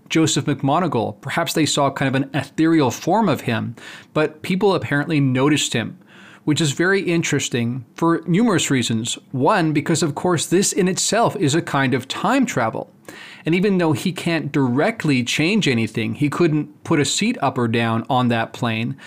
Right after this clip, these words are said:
but when people see him, that of course might change their behavior. So in an indirect way, you're actually changing the timeline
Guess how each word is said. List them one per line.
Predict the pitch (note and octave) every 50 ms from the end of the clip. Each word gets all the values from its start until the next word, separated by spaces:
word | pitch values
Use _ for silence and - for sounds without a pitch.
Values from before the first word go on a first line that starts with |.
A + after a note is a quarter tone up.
| - - -
but | - D#3+ D3+
when | G3 E3+ D#3 C#3+
people | - - - B3+ D4 D4+ D4 A#3 D#3
see | - - C#3 B2
him, | A2 - B2 A2+ A2 A2 A#2+ C3 - - - - _
that | - D#3 E3
of | F#3+ F3 D3
course | - - D#3+ D#3 D3 -
might | - D3 C3+ C3+ C3+ C3+
change | - - - - D3+ D3 D3+ D#3 C#3+ -
their | - C3+ B2+ A2+
behavior. | G#2 B2 A#2 A#2 G#2 - E3 F3 G#3+ G#3+ D#3+ B2 G#2+ G#2 - - - - - -
So | - - E3 E3+
in | - - F3 F3
an | D#3+ D#3 D3 - -
indirect | - F#3 F#3+ D#3 D#3 C3 A#2+ A#2+ C#3+ F3+ G3+ - - -
way, | C3 B2 A#2 A2 G#2+ G#2 G#2 - - - -
you're | - D3 D3+
actually | D3+ D3+ - - E3 D3 D3
changing | C#3+ - - - E3+ F3 F#3+ G3+ - - F3
the | D3 C3+
timeline | C#3+ - - - D#3 E3+ F3 D#3+ C#3 A#2+ A2+ A2 A2 A2 A2